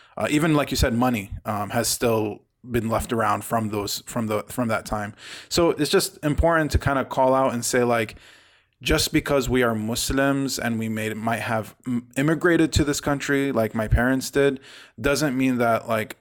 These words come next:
"Oh, this is an America problem," or, "This is a problem that happened before we got here."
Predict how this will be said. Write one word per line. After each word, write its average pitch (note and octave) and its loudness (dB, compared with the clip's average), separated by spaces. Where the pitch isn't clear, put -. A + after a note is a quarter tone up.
"Oh, C#3+ 6
this A#2 2
is B2 0
an C3+ 2
America C3 0
problem," G#2 0
or, A#2 0
"This A2+ -4
is B2 -2
a B2+ -2
problem A#2+ 0
that A#2+ -2
happened A#2+ -2
before C3+ 2
we A2 0
got G#2 0
here." G2+ -2